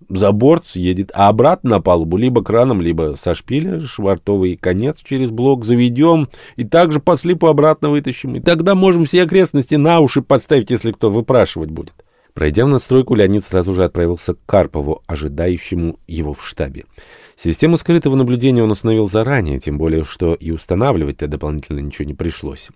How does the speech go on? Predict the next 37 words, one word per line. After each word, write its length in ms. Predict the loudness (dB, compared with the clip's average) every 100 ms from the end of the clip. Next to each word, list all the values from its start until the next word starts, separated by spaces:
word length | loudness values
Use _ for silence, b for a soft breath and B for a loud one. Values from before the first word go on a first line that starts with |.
| -4
На 160 | -2
Т 140 | 0 0
З 240 | 0 0
имелись 380 | 2 2 0 -2
камеры 360 | 0 2 2
внешнего 520 | 0 0 -2 -4 -2 -2
обзора, 440 | -2 -2 0 0
которые 460 | -2 -4 -4 -4 -6
установили 800 | -8 -16 -8 -6 -4 -6 -10 -10
на 80 | -10
него, 400 | -8 -6 -4 -4
как 280 | -4 -10 -8
на 200 | -10 -10 B -8
Guard 360 | 0 0 -2
Vessel. 400 | -4 -4 -6 -12 -20 _ B B B
Вот 400 | -4 -2 -2 -6 -20 _
и 100 | -10
пригодилось 580 | -4 0 2 2 2 0
спецоборудование. 760 | -2 -8 -6 -6 -6 -8 -16 -20 _ _ b b b -6
Осталось 500 | -6 0 2 4 2
только 320 | -2 -2 -4
подключить 600 | -8 -6 -6 -4 -4 -4
их 100 | -8
к 40 |
чему 240 | -6 -6 -4
надо, 260 | -6 -6
и 60 | -6
Карпов 380 | -4 -4 -6 -6
наблюдал 460 | -4 -2 -2 -2
за 160 | -2 -8
всем 420 | -4 -4 -4 -8
ходом 400 | -6 -6 -4 -6
операции, 520 | -6 -4 -2 -4 -6
не 160 | -6 -4
выходя 380 | -4 -4 -6 -6
из 100 | -10
штаба. 380 | -16 -18 -18